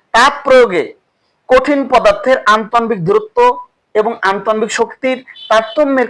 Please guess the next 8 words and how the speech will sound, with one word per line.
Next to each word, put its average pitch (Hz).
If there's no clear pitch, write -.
কারণে 165
সেটা 233
তরলে 247
রূপান্তরিত 165
হয়। 110
আবার 170
তরলে 254
তাপ 285